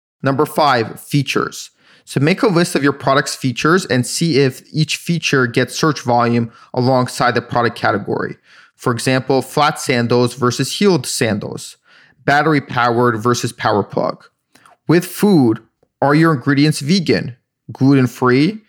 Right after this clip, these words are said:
People search for these things, and the more specific the search term is, the greater chance the visitor will convert. I know I said to look at search volume before,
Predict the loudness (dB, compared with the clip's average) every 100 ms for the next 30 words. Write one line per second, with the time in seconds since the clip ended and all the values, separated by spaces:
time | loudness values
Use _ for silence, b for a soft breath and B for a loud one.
0 | b b b -2 2 2 2 0 0 0
1 | -2 0 -2 -2 0 2 2 -2 -2 0
2 | 2 2 2 2 0 -2 -2 -4 -2 -2
3 | 0 -2 0 0 -2 -4 -2 2 2 2
4 | -2 -12 B B -6 -4 0 2 2 0
5 | -2 -2 0 0 0 0 0 2 2 0
6 | -2 -2 -2 -2 -8 -20 b b b b
7 | b 0 2 4 4 2 0 0 0 0
8 | 0 0 -2 0 -2 0 0 0 2 0
9 | -2 0 2 2 0